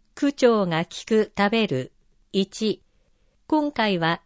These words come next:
塩浜について話を伺います。三十、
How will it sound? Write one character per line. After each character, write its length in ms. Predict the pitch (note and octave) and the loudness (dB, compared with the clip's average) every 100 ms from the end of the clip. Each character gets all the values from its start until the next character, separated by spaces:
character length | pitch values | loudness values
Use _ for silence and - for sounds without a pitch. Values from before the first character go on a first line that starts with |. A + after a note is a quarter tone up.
| - | -6
塩 200 | A3 B3 | 2 4
浜 300 | C#4+ C4+ C4+ | 2 -2 -2
に 160 | B3+ B3+ | -2 -4
つ 140 | - | -2
い 100 | A#3 | -2
て 120 | G3+ F3 | 0 -2
話 520 | F#3+ F#3+ G#3 - G3 | 0 -2 -2 0 4
を 120 | E3 | 4
伺 420 | C#3+ E3 F3+ F3 | 2 0 -2 -2
い 100 | E3 | -2
ま 140 | D3 D#3+ | -4 -8
す。 200 | - _ _ _ _ _ _ _ _ _ _ _ _ | -10 _ _ _ _ _ _ _ _ _ _ _ _
三 380 | - C#4 C4+ | 0 0 0
十、 460 | G#3+ D3 C#3 C3+ - | -4 -4 -4 -4 -8